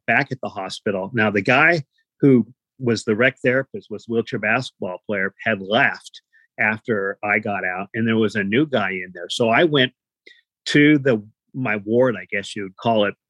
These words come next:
and there were three or four guys who were, um,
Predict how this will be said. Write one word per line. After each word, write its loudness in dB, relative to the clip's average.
and 0
there 4
were 4
three 0
or 4
four 0
guys -4
who 0
were, 0
um, -6